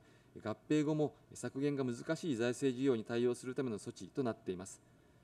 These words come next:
長崎市では平成二十五年度に策定し、二十六年九月に時点修正しました、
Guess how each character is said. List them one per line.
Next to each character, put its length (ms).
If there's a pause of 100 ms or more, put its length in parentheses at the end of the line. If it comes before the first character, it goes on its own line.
(300)
長 180
崎 160
市 20
で 80
は 200 (160)
平 100
成 120
二 140
十 140
五 100
年 160
度 80
に 80
策 260
定 220
し、 320 (240)
二 100
十 120
六 240
年 180
九 140
月 240
に 120
時 120
点 180
修 160
正 140
し 100
ま 100
し 60
た、 200